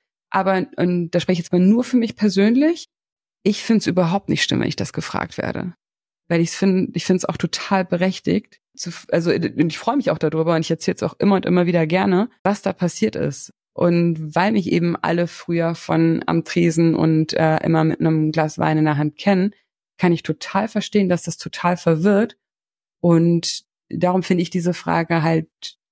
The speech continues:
häufig auch, also nie, nie abwertend oder irgendwie, "Meh, meh, meh", oder, "Äh, was ist denn bei dir los?",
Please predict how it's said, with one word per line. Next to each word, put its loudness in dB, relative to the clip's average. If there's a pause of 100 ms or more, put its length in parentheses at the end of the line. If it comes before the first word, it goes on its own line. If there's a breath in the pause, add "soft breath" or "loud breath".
(580)
häufig -2
auch, 0
also 0
nie, 0
nie -2
abwertend -2
oder 0 (320)
irgendwie, -4
"Meh, 2
meh, 2
meh", 2
oder, 0
"Äh, 2
was -4
ist -8
denn -6
bei 0
dir 0
los?", 0